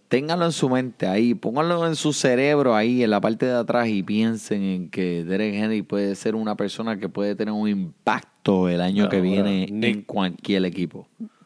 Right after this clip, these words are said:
Speaker 2: Bueno, esto no es ni, ni buena pregunta, pero Nick Chubb, ¿dónde tú lo pones el año que viene? Sabiendo lo que estás viendo con Baker Mayfield,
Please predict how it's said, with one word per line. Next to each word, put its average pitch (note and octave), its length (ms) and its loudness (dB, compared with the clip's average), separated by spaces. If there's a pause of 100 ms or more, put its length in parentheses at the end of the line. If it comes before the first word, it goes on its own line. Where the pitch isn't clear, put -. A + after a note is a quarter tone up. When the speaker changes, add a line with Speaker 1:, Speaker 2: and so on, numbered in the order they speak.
(220)
Speaker 2:
Bueno, F#2+ 400 -8
esto F#2+ 180 -6
no G#2+ 80 -4
es G#2+ 80 -2
ni, G#2+ 240 -2
ni G2 160 -4
buena F#2+ 300 -2
pregunta, F2+ 520 -4
pero F#2+ 220 -2
Nick G2 240 -4
Chubb, A#2+ 240 0
¿dónde G#2+ 260 -2
tú A2 140 0
lo G#2 100 -2
pones E2+ 360 -8
el G2 120 -10
año F#2+ 200 -6
que G2 100 -2
viene? D#2+ 380 -8
Sabiendo A#2+ 520 0
lo C#3 120 2
que B2+ 60 -2
estás A#2 220 -2
viendo B2 240 0
con A2 220 -2
Baker G#2+ 280 0
Mayfield, A2 540 -4